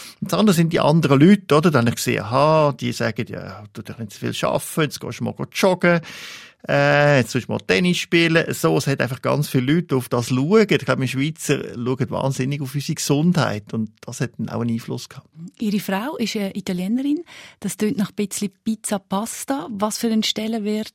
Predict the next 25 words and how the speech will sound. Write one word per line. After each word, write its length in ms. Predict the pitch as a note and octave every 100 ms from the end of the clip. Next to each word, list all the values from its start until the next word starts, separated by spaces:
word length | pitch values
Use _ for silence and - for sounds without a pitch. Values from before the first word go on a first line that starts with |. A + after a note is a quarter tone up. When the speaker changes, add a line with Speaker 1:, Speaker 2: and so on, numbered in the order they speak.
| -
Speaker 2:
hat 160 | G#3 -
das 160 | G#3 A#3
Essen 240 | - B3
bei 80 | A3
Ihnen 140 | A#3 A#3
daheim 280 | G#3 A3+ A3+
und 100 | G3+
was 200 | G3 -
kommt 220 | A3+ B3+
auf 80 | B3+
den 100 | C4
Tisch? 360 | C#4+ E4+ - _ _ _ - - _ _ _ _
Speaker 1:
Ja, 240 | - C3 D3+
eben, 100 | D#3
also, 460 | B2+ C3+ B2+ B2+ -
äh, 400 | - A#2 A#2+ A#2 - -
Pizza 320 | C3+ - B2+
macht 240 | B2 B2
sie 60 | B2+
ja 60 |
fast 280 | A2+ B2+ -
nie. 160 | C#3+ E3
Das 120 | D3
ist 100 | C#3+
natürlich 400 | C#3+ D3 C#3+ C3+